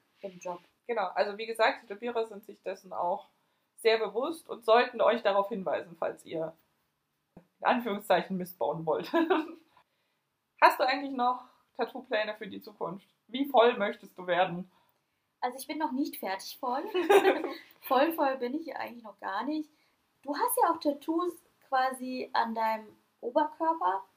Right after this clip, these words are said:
Speaker 1: ich ja gar nicht.
Speaker 2: Mhm.
Speaker 1: Also ich hab so eins im Nacken. Aber meine Pläne sind auf jeden Fall, dass ich meinen linken Arm fertig mache, dass das ein Sleeve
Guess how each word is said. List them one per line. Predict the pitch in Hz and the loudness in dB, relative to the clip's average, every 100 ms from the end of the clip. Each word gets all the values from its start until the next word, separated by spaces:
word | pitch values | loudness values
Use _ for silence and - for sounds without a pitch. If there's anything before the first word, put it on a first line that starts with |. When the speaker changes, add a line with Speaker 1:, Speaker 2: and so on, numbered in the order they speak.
| _ _ | _ _
Speaker 1:
ich | 277 | -4
ja | 262 220 | -2 -2
gar | - 185 220 | -2 -4 -2
nicht. | 330 330 | -2 -2
Speaker 2:
Mhm. | 220 | -2
Speaker 1:
Also | 220 226 | -2 -2
ich | 277 | -2
hab | 262 247 | -4 -4
so | 240 - | -8 -2
eins | 202 220 285 | 0 0 -4
im | 233 | -6
Nacken. | 208 202 - 339 - _ _ _ _ _ - - | -6 -8 -8 -14 -16 _ _ _ _ _ -18 0
Aber | 202 202 | 2 2
meine | 214 214 | -2 -4
Pläne | - 240 247 262 | -6 -4 -2 -2
sind | 247 226 | -4 -6
auf | 226 | -6
jeden | 247 247 | -6 -4
Fall, | 240 220 | -4 -6
dass | 214 | -10
ich | 220 | -12
meinen | 226 214 214 | -10 -10 -8
linken | 220 262 285 - | -4 -4 -4 -4
Arm | 202 208 247 | 0 0 -2
fertig | 247 254 285 277 | -4 -4 -6 -4
mache, | 302 302 302 - _ _ _ _ 202 | -2 0 -2 -6 _ _ _ _ _
dass | 220 214 | -10 -8
das | 214 - | -10 -12
ein | 208 208 _ _ _ | -16 -20 _ _ _
Sleeve | - - 247 285 - | -14 -2 0 2 0